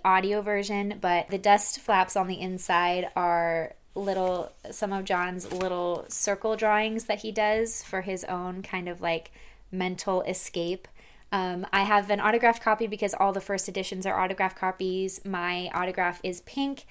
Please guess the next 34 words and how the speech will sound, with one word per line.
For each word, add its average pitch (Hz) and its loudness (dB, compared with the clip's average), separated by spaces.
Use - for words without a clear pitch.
and 180 -4
on 196 2
the 196 0
opposing 196 -2
side 185 2
to 208 -10
the 196 -2
autograph, 202 2
it 202 -2
actually 185 -2
has 185 -2
a 180 -4
short 185 -4
review 185 -2
of 185 -2
autographs, 175 0
which 202 -6
I 185 -2
think 170 -10
is 180 -8
really 165 -2
cute. 165 -8
And 220 2
then, 233 4
like 220 2
I 226 4
said, 220 2
I 185 0
just 185 -2
found 214 2
myself 185 -2
highlighting 190 2
and 175 -6
just 202 0